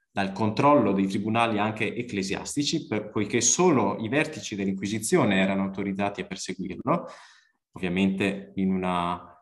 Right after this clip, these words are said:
come dire, in un grado di, ehm, severità molto attenuata, perché appunto si trattava di giudicare i propri servitori.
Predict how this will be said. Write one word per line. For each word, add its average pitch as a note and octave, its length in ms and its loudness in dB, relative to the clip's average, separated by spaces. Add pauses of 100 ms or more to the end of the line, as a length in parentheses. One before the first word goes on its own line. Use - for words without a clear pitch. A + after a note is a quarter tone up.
come F#2+ 240 -2
dire, F#2+ 220 0
in F#2+ 100 2
un G#2 120 2
grado A2 440 2
di, G2+ 400 0
ehm, F#2 540 -6
severità G2+ 580 2
molto F#2+ 560 0
attenuata, G2 680 0
perché - 260 -10
appunto G#2+ 380 -2
si G2 180 -4
trattava G2 380 -2
di G2+ 100 -2
giudicare G#2 480 0
i G2 100 -2
propri G#2+ 440 0
servitori. G2 680 -2